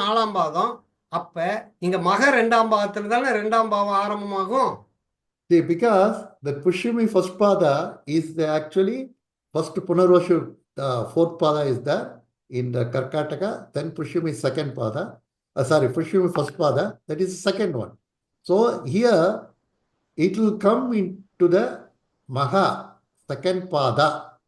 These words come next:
Speaker 2: in Simha.
Speaker 1: அப்ப அந்த செகண்ட் பாதாங்கிற அந்த அமைப்பு விழுந்ததுனால இன்னொரு விஷயத்தை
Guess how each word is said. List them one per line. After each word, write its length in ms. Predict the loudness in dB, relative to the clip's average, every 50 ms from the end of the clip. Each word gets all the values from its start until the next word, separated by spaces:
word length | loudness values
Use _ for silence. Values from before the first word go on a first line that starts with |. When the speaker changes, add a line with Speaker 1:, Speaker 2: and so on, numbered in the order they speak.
| -6 -4
Speaker 2:
in 80 | -4 -4 -4 -6 -10 -12
Simha. 420 | -10 -6 -4 -4 -4 -2 0 0 0 0 -4 -8 -14 -20 _ _ _ _ _ _ _ _ _ _ _ _ _ _ _ -6
Speaker 1:
அப்ப 100 | -4 -4 -4
அந்த 160 | -4 -4 -6 -6 -6 -8
செகண்ட் 360 | -8 -4 -2 0 0 0 -2 2 2
பாதாங்கிற 640 | 4 4 4 4 2 2 0 -2 -4 -6 -4 -2 -2 0 0 -2 -2 -6 -12 _ -8 -8
அந்த 140 | -4 -2 -2 -2
அமைப்பு 280 | 0 -2 -2 -2 -4 -6 -4
விழுந்ததுனால 580 | -4 -4 -4 -2 -2 -2 -2 -2 -4 -4 -4 -4 -4 -4 -4 -4 -4
இன்னொரு 280 | -6 -4 -2 0 0 0 0
விஷயத்தை 260 | -2 -6 -6 -6